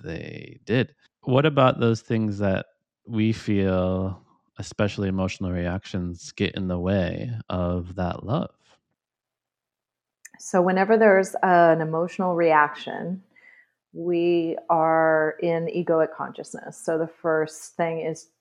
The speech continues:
Speaker 2: to
Speaker 1: Hmm.
Speaker 2: take a break from the situation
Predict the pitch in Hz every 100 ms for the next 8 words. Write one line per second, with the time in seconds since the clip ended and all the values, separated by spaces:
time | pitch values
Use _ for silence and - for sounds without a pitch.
0 | - 175 160 156 143 - 160 175 170 160
1 | - 175 165 156 147 147 135 196 - -
2 | _ _ 180 165 160 - 156 151 139 139
3 | - 160 175